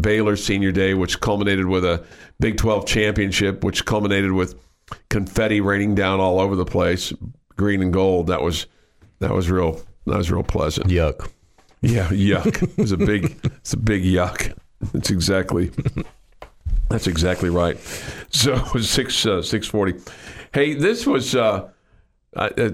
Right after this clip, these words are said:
Speaker 1: you know, last night, uh, we carried, um, the Lubbock Cooper game on, uh, one hundred point seven The Score, and they were winners last night over Fulshear. But Illinois and Michigan went to double overtime last night,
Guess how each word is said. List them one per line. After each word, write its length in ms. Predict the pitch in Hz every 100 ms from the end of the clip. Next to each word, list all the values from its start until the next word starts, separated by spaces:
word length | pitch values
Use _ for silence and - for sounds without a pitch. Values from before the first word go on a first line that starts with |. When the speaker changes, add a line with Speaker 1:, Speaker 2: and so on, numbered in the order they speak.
| 92 -
Speaker 1:
you 280 | - - 120
know, 100 | 107
last 320 | 104 123 123
night, 360 | 120 123 117 87 90
uh, 120 | 92
we 120 | 95
carried, 520 | 95 107 101 95 85
um, 340 | 87 80 76 76 _ _ - _ -
the 80 | 98
Lubbock 220 | 101 87
Cooper 260 | 113 104
game 440 | 87 90 92 95 98 -
on, 300 | 85 85 82
uh, 80 | 80
one 160 | 92
hundred 180 | 95 82
point 200 | 92 87
seven 220 | 98 90
The 60 | 82
Score, 380 | - 92 92 90
and 100 | 85
they 100 | 90
were 140 | 85
winners 380 | 82 87 90 82
last 260 | 80 80 87
night 180 | 85
over 200 | 85 80
Fulshear. 500 | 78 92 95 - 80 - _ - - _ -
But 220 | 107 107
Illinois 540 | 123 123 113 117 117
and 140 | 92 95
Michigan 480 | 120 - 92 85
went 220 | 85 101 101
to 100 | 85
double 460 | 76 107 131 147 -
overtime 720 | 87 107 101 - 85 78 76
last 360 | 76 80 80 -
night, 340 | 82 82 73